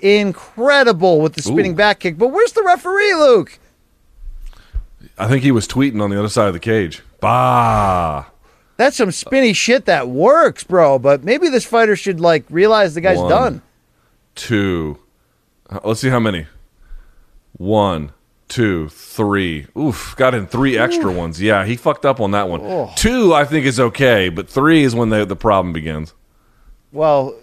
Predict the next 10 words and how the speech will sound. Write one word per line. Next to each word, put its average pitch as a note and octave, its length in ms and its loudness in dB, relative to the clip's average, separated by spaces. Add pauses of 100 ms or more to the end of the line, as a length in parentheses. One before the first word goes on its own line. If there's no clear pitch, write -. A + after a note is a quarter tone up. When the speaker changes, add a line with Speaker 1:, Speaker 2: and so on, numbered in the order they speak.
Speaker 1:
it E3 60 -6
depends. F#3+ 460 0
I D3+ 60 4
mean, E3 140 0
you F3+ 160 -2
get F#3 180 0
one F3+ 380 0
the D#3+ 80 0
level D3+ 360 2
of C3 240 -2